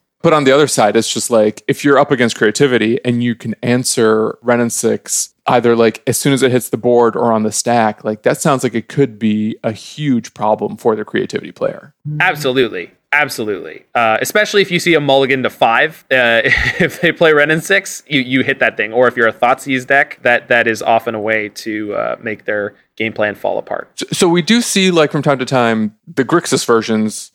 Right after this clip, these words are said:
Speaker 1: cut Wrenn and Six for more hand disruption or other forms of interaction, or Tainted Indulgence for maybe some added consistency. Let's just say we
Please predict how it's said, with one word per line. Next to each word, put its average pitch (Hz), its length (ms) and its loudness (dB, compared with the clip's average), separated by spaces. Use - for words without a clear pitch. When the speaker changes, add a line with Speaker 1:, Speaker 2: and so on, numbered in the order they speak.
Speaker 1:
cut 135 260 2
Wrenn 127 160 2
and 117 100 0
Six - 380 0
for 117 180 0
more 107 280 0
hand 113 180 0
disruption 110 480 -2
or 113 140 0
other 110 160 0
forms 107 240 -4
of 104 60 -4
interaction, 104 580 -2
or 110 80 -6
Tainted 104 340 -4
Indulgence 107 480 -6
for 107 140 -10
maybe 104 420 -4
some - 180 -10
added 107 200 -2
consistency. 107 680 -6
Let's - 180 0
just - 340 -2
say 127 300 2
we 113 640 0